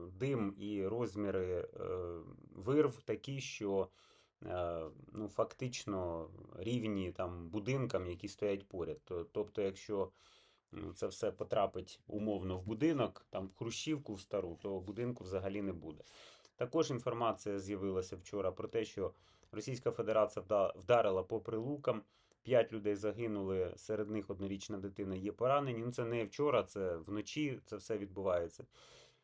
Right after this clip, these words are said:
А, далі. Нічний удар по Харкову, є постраждалі. Це реально інформація ширилась, а, з першої ночі по, е, другу, е, бу-, по другу ночі я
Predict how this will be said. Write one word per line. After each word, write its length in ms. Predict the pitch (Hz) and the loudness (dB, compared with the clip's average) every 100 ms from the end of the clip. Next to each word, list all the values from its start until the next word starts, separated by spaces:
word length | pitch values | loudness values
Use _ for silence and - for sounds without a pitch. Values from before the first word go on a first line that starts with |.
| _ - | _ -2
А, 340 | 95 90 90 | 2 4 2
далі. 640 | 90 120 110 95 90 82 95 | 6 8 8 6 2 -4 -4
Нічний 440 | 120 123 147 131 | -2 0 0 0
удар 300 | 110 117 110 - | 4 6 4 2
по 100 | 101 | 0
Харкову, 760 | - 143 143 135 120 120 104 - | 4 4 4 -2 0 0 -2 -4
є 220 | 104 110 | -2 -2
постраждалі. 800 | 104 - 110 107 120 139 131 107 | -2 -4 -4 -2 2 4 4 0
Це 380 | - 104 98 - | -4 -2 -2 0
реально 400 | 104 117 110 98 | 4 6 6 2
інформація 800 | 95 101 101 104 101 - 98 95 | -2 -2 0 0 0 -2 0 0
ширилась, 640 | - 113 98 98 92 90 _ - _ _ _ | -2 -2 2 4 2 0 _ -20 _ _ _
а, 380 | - 95 92 90 | -2 0 2 0
з 140 | - | -2
першої 580 | - 135 123 - 117 107 | 2 4 4 2 -2 0
ночі 400 | 98 104 95 - | 0 0 -2 -6
по, 580 | - - 98 95 92 - 90 | -8 -4 -2 2 2 0 -2
е, 380 | 92 87 87 | -2 -2 -4
другу, 580 | 107 165 160 139 120 - - | -2 0 2 0 -2 -2 -2
е, 40 | 107 104 98 95 - | 0 0 0 -4 -8
бу-, 380 | 104 104 113 107 - | -8 -6 -6 -8 -6
по 100 | 117 | -2
другу 320 | 139 147 127 | 2 2 2
ночі 440 | 113 110 107 104 | 2 0 -2 -2
я 400 | 101 110 104 92 | 2 4 4 2